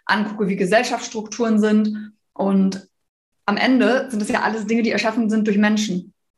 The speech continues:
Und wenn ich die anderen, diese großen Dinge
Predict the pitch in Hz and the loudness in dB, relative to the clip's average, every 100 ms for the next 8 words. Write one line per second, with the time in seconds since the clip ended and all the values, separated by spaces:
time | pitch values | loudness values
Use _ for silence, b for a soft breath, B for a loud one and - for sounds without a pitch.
0 | B B B B - 185 202 196 240 247 | B B B B -4 0 0 0 0 2
1 | 262 240 214 196 220 285 262 214 254 202 | 4 2 2 0 0 0 0 2 2 2
2 | 180 180 | 0 -4